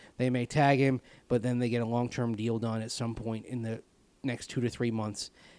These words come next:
and kick the can down there. There's gonna be some can kicking going on with the Chiefs this year in terms of how they structure things.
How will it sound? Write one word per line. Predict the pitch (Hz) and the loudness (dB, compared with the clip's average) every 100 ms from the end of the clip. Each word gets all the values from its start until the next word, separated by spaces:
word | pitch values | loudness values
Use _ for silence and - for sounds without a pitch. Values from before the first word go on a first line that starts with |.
| - | -6
and | 123 113 | -4 -4
kick | - 143 - | -2 -2 -2
the | 127 | -4
can | 135 123 113 | -2 -2 -2
down | 117 110 | -2 -2
there. | 110 | 2
There's | 147 185 | 4 6
gonna | 247 | 6
be | 208 | 6
some | 175 180 151 - - - - | 6 4 4 0 -20 -20 -2
can | - 165 | 6 6
kicking | 151 - 127 123 | 6 0 -4 0
going | 120 127 120 | 2 2 2
on | 117 | 0
with | 110 | -2
the | 101 | -4
Chiefs | - 117 - | -2 -2 -2
this | 117 - | -8 -8
year | 113 113 _ _ _ - _ | -8 -12 _ _ _ -20 _
in | 131 | -2
terms | 139 127 | 0 2
of | |
how | 117 120 | 2 0
they | 117 | 0
structure | - 107 - - | -2 -6 -6 -12
things. | - - - | -12 -16 -16